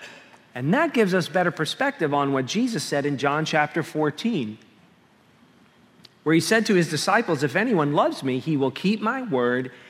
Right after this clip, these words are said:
and my Father will love him." You see the knowledge and the love together? "If anyone keeps my word, my Father will love him, I and my Father will love him, and we will come to him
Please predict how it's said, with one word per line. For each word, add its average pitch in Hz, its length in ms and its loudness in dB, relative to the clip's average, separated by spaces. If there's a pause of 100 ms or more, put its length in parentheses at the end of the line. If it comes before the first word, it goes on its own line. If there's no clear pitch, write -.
(140)
and 131 120 -2
my 131 160 0
Father 180 480 -4
will 160 260 -2
love 175 380 -2
him." - 240 -18 (1080)
You 143 100 -6
see 196 200 2
the 175 100 4
knowledge 175 520 2
and 151 160 -2
the 139 80 0
love 147 300 2
together? 185 520 -8 (560)
"If 131 100 -8
anyone 226 320 2
keeps 233 320 -2
my 269 140 -2
word, 147 520 2 (1500)
my 127 120 -2
Father 196 360 0
will 254 160 -2
love 143 240 2
him, 127 160 -4
I 139 140 -2
and 254 100 -2
my 277 100 -4
Father 190 300 0
will 180 120 -2
love 151 220 0
him, 123 240 -6
and 123 220 -4
we 202 180 2
will 185 200 2
come 220 380 -4
to 151 120 -6
him 113 360 -6